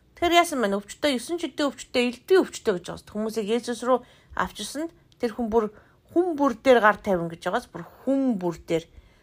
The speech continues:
тэднийг эдгэж байлаа. Тэр байтугай уян өвчтөө, арсны алдартай өвчин дээр хүртэл Иесус айхгүй гараа тавьж исэн. "Бурхны нэгэн, ариун нэгэн би мөн, та нарт бузар мөнд хүрчүүл, бузар болчихно" гэд Иесус тэхгүй байгаагүй гараа тавьдаг л байсан.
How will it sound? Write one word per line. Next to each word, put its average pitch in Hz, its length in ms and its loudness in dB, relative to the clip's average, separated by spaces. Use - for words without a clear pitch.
тэднийг 233 480 -4
эдгэж 214 560 -4
байлаа. 165 400 -8
Тэр 330 160 2
байтугай 302 480 6
уян 311 240 4
өвчтөө, - 400 2
арсны 247 320 2
алдартай 254 400 2
өвчин 233 240 -2
дээр 220 240 0
хүртэл 202 320 -6
Иесус 208 400 -4
айхгүй - 400 2
гараа 190 240 6
тавьж 175 320 -6
исэн. 170 240 -6
"Бурхны 277 240 -2
нэгэн, 262 320 0
ариун 262 320 4
нэгэн 226 320 -2
би 240 240 0
мөн, 220 240 0
та 240 160 4
нарт 247 240 -2
бузар 220 400 -2
мөнд 220 240 0
хүрчүүл, 220 480 -2
бузар 233 240 0
болчихно" 240 400 0
гэд 202 160 -2
Иесус 214 320 -4
тэхгүй 214 400 -4
байгаагүй 196 400 2
гараа 185 180 2
тавьдаг 196 380 -6
л - 80 -6
байсан. 170 240 -12